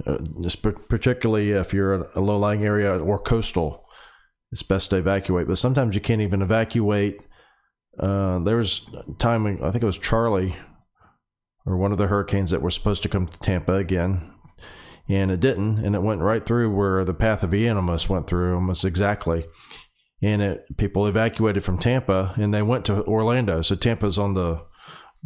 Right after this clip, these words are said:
Gulf Coast or the west coast of Florida, and so the people got up out of their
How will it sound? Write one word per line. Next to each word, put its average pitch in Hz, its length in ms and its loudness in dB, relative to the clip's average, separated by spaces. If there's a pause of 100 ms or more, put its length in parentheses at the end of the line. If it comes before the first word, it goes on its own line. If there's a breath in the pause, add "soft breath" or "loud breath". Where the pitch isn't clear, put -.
Gulf 113 340 2
Coast 90 420 0
or 90 120 2
the 90 180 0
west 107 380 0
coast 95 260 0
of 90 60 0
Florida, 92 580 0
and 101 100 0
so 95 140 0
the 92 60 0
people 92 460 -2
got 101 260 2
up 107 320 -2 (100)
out 104 140 2
of 90 120 -2
their 92 380 0